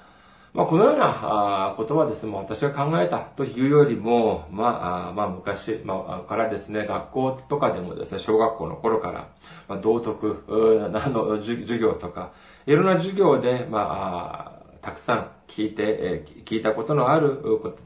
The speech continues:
あ、内容だったと思います。または、えー、何とかの講演会とかですね、若者たちに対する講演会とかでも、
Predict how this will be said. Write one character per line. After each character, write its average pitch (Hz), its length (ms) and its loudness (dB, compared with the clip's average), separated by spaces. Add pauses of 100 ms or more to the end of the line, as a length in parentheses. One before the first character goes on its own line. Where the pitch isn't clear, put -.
(200)
あ、 98 240 -4
内 107 240 2
容 113 100 4
だ 107 100 2
っ - 80 -8
た - 80 -8
と 127 160 0
思 123 180 2
い 127 80 2
ま 127 160 2
す。 - 160 -10 (480)
ま 110 80 -4
た 107 160 2
は、 95 340 -2 (140)
え 87 140 -6
ー、 - 20 -4
何 98 200 -4
と 101 80 -6
か 92 100 -8
の 87 160 -8 (380)
講 107 260 4
演 110 160 4
会 - 240 -8
と - 80 -14
か - 140 -12
で - 80 -12
す - 80 -14
ね、 101 80 -6
若 95 260 0
者 107 180 -2
た - 140 -2
ち - 80 -10
に 95 120 -10
対 92 220 -10
す - 140 -14
る - 380 -10
講 92 240 -4
演 92 140 -6
会 - 240 -14
と 82 100 -14
か - 160 -8
で 139 100 0
も、 147 320 2